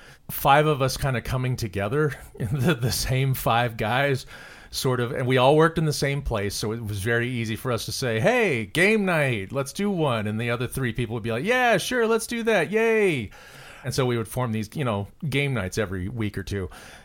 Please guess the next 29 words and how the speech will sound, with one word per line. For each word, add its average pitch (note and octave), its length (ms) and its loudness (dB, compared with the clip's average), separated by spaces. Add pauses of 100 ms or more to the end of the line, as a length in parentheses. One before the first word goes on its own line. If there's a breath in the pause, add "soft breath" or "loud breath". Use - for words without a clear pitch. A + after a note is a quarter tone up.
(140 loud breath)
And A#2 380 0
it C#3+ 180 -2
evolved C3 720 2 (140)
organically C#3 560 2
from C3 220 -2
work B2+ 220 0
friends. G2+ 300 -2
And G2 100 -4
so B2 120 -2
now A#2 240 0
they're, A#2 240 -2
you C#3 100 -4
know, A#2+ 100 -2
some B2+ 160 -2
of A#2 80 -4
my G#2+ 100 -4
closest G#2 420 -4
friends. G#2 440 -4 (340 loud breath)
And A#2+ 480 -2 (380)
I B2 140 0
was A2+ 200 -4
lucky C3 380 -2
in A2 100 -2
that A2 220 -4
Allie A2+ 280 0
would G2+ 240 -6
say, G#2+ 480 -2
you C3 160 -4
know, G#2+ 240 -2